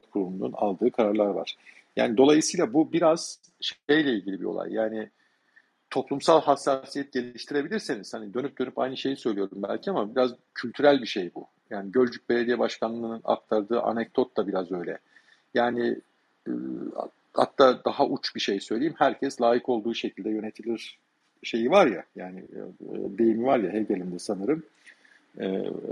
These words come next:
bu özdeyiş. Yani biraz öyle. Biz istedikten sonra, yani bunu kalkıp bir s-, sivil toplum şeklinde örgütlenebiliyorsak söyleyecektim. Bakın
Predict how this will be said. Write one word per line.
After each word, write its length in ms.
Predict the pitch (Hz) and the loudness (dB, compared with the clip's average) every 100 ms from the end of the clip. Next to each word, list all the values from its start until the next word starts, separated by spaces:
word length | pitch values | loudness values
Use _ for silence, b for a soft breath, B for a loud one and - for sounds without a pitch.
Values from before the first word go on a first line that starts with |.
| 101 | -2
bu 200 | 110 95 | 0 2
özdeyiş. 600 | 98 92 127 170 - - b b b | 0 4 2 4 0 -4 b b b
Yani 280 | 113 113 107 | 0 0 2
biraz 260 | 139 156 139 | 6 6 6
öyle. 360 | 151 113 87 - - | 6 4 -2 -10 -10
Biz 340 | 117 185 180 | -4 -4 -4
istedikten 640 | 147 - 147 151 - 180 196 | -6 -2 -2 -2 0 2 2
sonra, 360 | - 110 90 90 _ | 0 0 -2 -6 _
yani 180 | 101 104 | -10 -6
bunu 240 | 120 135 127 | -6 -6 -2
kalkıp 420 | 123 120 - - - | 0 0 -2 -6 -4
bir 200 | 117 104 | -6 -8
s-, 220 | - - - | -14 -18 -16
sivil 380 | - - 120 139 | -14 -6 -4 -2
toplum 520 | - 127 - 139 127 | -2 -4 -2 -4 -4
şeklinde 500 | - 110 - 113 104 | -6 -6 -6 -6 -4
örgütlenebiliyorsak 1000 | 98 110 113 117 117 127 120 147 - - - _ _ _ _ _ | -2 -2 -4 -2 -2 -2 0 2 0 -4 -16 _ _ _ _ _
söyleyecektim. 840 | - - 123 123 120 127 110 107 | -8 0 2 4 2 2 -2 0
Bakın 360 | 123 - 143 | 0 0 -2